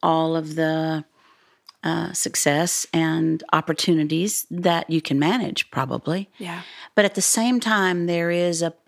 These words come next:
Speaker 1: a place where you have a role
Speaker 2: Mm-hmm.
Speaker 1: as a wife and a mother and as a woman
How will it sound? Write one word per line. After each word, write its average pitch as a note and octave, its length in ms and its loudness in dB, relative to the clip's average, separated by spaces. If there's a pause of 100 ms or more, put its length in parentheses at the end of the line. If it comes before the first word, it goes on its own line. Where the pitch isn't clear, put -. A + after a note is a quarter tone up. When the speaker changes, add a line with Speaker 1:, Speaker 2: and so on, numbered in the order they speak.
Speaker 1:
a F3+ 60 -2
place G3 680 0
where F#3 100 0
you F3+ 140 0
have E3+ 160 -2
a D#3+ 60 2
role D#3+ 540 -2 (520)
Speaker 2:
Mm-hmm. G3 320 -8 (320)
Speaker 1:
as F3 220 4
a E3 60 0
wife D#3+ 320 2
and G#3 80 0
a G3 40 0
mother E3 400 -2 (440)
and E3+ 160 4
as D#3+ 200 2
a D#3+ 80 4
woman F3 640 0